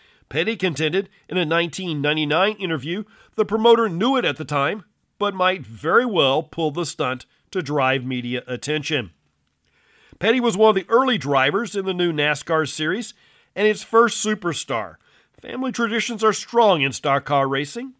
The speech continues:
Son Richard Petty will be known as King Richard, and grandson Kyle had a reasonable career also. The nineteen eighty Olympics were intently watched by Americans. They were held here at Lake Placid, New York,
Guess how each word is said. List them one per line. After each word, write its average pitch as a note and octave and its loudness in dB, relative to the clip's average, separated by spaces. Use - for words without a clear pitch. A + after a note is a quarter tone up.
Son F#3+ 0
Richard G#3+ 0
Petty E3+ -2
will G3 -2
be E3 -6
known D3+ 0
as C3+ -4
King G#3+ -8
Richard, F#3 -4
and F#3+ -4
grandson G3+ 0
Kyle E3 2
had E3+ -4
a E3 -4
reasonable D#3+ -6
career C#3 -2
also. D3+ -2
The D#3+ -2
nineteen G3 -2
eighty G#3 0
Olympics G#3 2
were F#3+ 0
intently F3+ -2
watched C#3 2
by D#3 4
Americans. D#3+ -2
They D#3 -2
were D#3 2
held G#3+ 2
here D#3 0
at D#3 -2
Lake D#3 -2
Placid, D3+ 0
New C#3+ -2
York, C#3+ 0